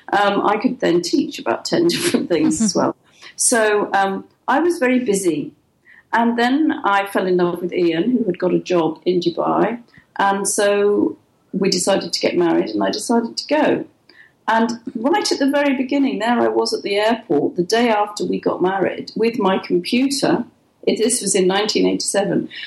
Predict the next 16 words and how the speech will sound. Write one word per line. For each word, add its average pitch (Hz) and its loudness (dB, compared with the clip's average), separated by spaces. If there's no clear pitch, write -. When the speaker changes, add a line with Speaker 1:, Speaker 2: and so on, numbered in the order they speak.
Speaker 1:
With 254 0
my 269 2
computer, 247 0
n-, 262 0
too 320 0
naive 262 0
to 226 -6
realise 185 0
you 196 0
couldn't - 0
put - -4
a - -10
computer 208 -2
on 175 0
a - 0
plane. 156 -2